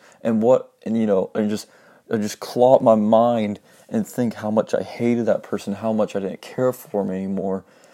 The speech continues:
That's what my name was defined as, but God came in and he redeemed that name. And so now my name can be redeemed, and now my name is redeemed.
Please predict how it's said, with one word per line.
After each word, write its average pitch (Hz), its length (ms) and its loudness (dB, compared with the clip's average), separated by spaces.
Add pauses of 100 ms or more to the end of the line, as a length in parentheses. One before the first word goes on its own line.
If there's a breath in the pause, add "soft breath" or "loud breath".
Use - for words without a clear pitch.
(160 soft breath)
That's 135 280 0
what 139 160 4
my 120 200 2
name 110 200 -2
was 101 120 -4
defined 123 400 -4
as, 117 120 -4
but - 180 -6
God - 260 -10
came 135 240 -18
in 143 180 -16
and 127 160 -16
he 139 120 -8
redeemed 135 540 -4
that 123 220 -4
name. 104 480 -10 (1120 soft breath)
And 123 100 -2
so 135 160 -4
now 127 240 4
my 123 180 4
name 117 500 -2 (920)
can 127 140 -4
be 113 120 4
redeemed, 107 520 0
and 104 80 0
now 107 100 0
my 107 140 -2
name 104 280 -2
is 113 240 -2
redeemed. 98 480 -6